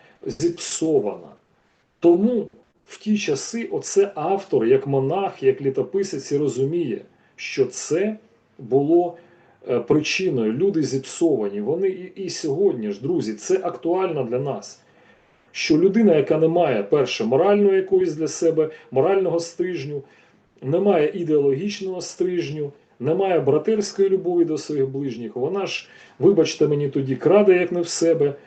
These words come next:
вона робить різні такі схеми, вона не піклується про ближнього.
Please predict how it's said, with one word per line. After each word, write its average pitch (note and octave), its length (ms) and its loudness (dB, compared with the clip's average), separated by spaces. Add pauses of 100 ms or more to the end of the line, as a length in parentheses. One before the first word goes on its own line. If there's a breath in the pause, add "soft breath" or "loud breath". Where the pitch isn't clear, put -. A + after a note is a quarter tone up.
(140 loud breath)
вона D#3 400 0
робить D#3+ 320 2
різні C#3 320 -4
такі C3+ 280 -6
схеми, F#3 600 2 (260 loud breath)
вона F#3 420 0
не F#3 140 4
піклується F#3+ 680 0
про D3 160 -2
ближнього. D3+ 480 -4